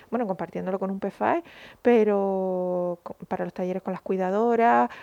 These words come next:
los pocos talleres, o sea, las actividades que podemos hacer a lo largo del año, po-, con toda la prevención covid, por supuesto,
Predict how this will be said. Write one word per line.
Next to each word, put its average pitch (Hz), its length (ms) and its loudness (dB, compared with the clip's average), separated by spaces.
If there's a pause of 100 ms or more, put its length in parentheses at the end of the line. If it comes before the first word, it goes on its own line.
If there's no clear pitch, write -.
los - 140 -6
pocos 196 240 -4
talleres, 196 300 -4 (120)
o - 160 -16
sea, 214 140 -2
las 220 100 -4
actividades 208 460 -6
que 247 80 -8
podemos 226 260 -6
hacer 220 220 -8
a 208 40 -4
lo 185 120 -8
largo 185 240 -6
del 190 160 -4
año, 247 320 -6
po-, 180 320 -10
con 180 180 -14
toda 180 240 -8
la 180 220 -10
prevención 180 420 -12
covid, 214 300 -8
por 190 120 -14
supuesto, 220 440 -10